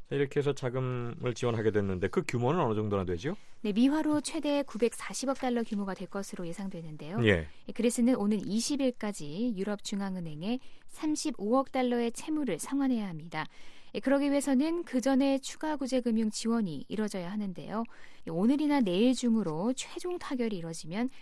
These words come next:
Speaker 2: 그리스 의회가 십삼 일, 유로존 회원국들은 십사 일에 관련 표결을 가질 전망입니다.
Speaker 1: 네. 어, 표결을 가지는 걸 보니까 그리스 의회 승인이 필요한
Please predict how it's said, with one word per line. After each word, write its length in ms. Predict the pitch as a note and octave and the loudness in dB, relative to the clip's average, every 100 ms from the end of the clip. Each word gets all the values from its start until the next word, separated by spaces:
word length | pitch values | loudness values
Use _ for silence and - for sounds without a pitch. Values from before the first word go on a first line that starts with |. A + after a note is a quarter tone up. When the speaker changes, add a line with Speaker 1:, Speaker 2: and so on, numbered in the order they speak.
| - - | -14 -4
Speaker 2:
그리스 400 | A#3 A3+ - A3+ | -2 -2 0 -2
의회가 520 | G3+ F#3+ F3+ A3+ C4 | -2 -2 -2 -2 -2
십삼 500 | - - - - D4 | -4 -10 -10 -2 -2
일, 200 | E3 - - - - A3 | -2 -6 -12 -14 -6 0
유로존 420 | A3 A3+ A3+ A3+ | 2 2 2 0
회원국들은 560 | A3+ G3+ F#3 - G#3+ B3+ | 0 -2 -4 -4 -2 -2
십사 540 | - C#4+ - - F#3+ | -4 -8 -8 -6 -2
일에 380 | A3 F3 D3 - | 0 -2 -6 -12
관련 440 | - F#3+ F#3 G3+ A#3 | -10 -8 -4 -4 -4
표결을 640 | - D4 D4 C4+ D#3+ F3+ | -6 -6 -4 -4 -4 -8
가질 340 | - F3 D#3+ D3+ | -10 -10 -10 -8
전망입니다. 800 | G3+ F#3+ E3+ E3 - - - | -8 -8 -8 -10 -10 -10 -2
Speaker 1:
네. 360 | A2 G2 F2 D2+ - - - - - - - - - | 2 4 2 -2 -10 -14 -14 -14 -14 -12 -12 -12 -8
어, 240 | G2 G2 G2 | -4 -4 -6
표결을 640 | - E3+ D#3 C#3+ B2+ A#2 - | -6 -2 0 2 2 0 -2
가지는 480 | B2 B2 A#2+ A#2 A2+ | -4 -2 -2 -2 -2
걸 100 | A2+ | 0
보니까 400 | G#2+ G2+ C3+ C3 | 0 0 0 -2
그리스 360 | - B2 - | 0 0 0
의회 380 | A#2 B2 A#2 C3 | 2 2 2 2
승인이 440 | C3+ - D#3 C#3+ C3 | 2 -2 0 2 0
필요한 640 | - - C3+ A#2+ G2+ F#2 | -2 -2 0 2 0 -2